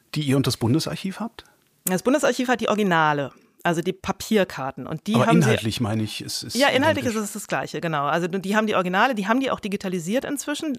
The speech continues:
Speaker 2: sogar in Farbe. Die sind aber nicht frei online durchsuchbar, sondern du musst halt hinfahren oder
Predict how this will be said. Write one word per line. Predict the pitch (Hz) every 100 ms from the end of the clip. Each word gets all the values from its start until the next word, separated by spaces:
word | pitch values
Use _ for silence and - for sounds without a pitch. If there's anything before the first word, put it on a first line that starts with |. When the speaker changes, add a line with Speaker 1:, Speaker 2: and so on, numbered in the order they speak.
| -
Speaker 2:
sogar | 180 175 170
in |
Farbe. | - - 165 185 269 415 _ _ _ _ _ _ _ _ _ _ 208
Die |
sind | 202 269 -
aber | 214
nicht | 220 233
frei | - 208 190
online | 190 190 190 - _ _
durchsuchbar, | 190 175 147 - 135 - - _ _ -
sondern | - 170 170
du | 175
musst | 190 -
halt | 170 165
hinfahren | 214 240 247 233 240 233
oder | 190 180 180 -